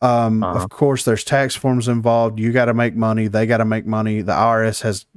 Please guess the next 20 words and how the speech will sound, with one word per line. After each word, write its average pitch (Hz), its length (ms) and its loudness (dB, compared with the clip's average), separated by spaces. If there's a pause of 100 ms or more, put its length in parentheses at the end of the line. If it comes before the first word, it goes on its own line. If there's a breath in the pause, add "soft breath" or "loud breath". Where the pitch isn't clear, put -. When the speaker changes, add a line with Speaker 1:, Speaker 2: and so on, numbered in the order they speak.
(160)
Speaker 1:
to 117 100 -4
be 107 220 -2
paid. 98 400 -2 (400 loud breath)
So 127 160 0
that's 131 240 0
a 120 80 4
whole 156 240 0
different 139 400 0
division 113 480 0
of 104 100 -2
this 104 160 0
Speaker 2:
Yeah. 90 120 4
Speaker 1:
company 98 400 0
that 101 200 -4
they 110 100 2
Speaker 2:
That 107 60 -4
Speaker 1:
probably 104 280 4
Speaker 2:
sounds 104 240 2
Speaker 1:
don't 110 80 4
Speaker 2:
like 90 100 4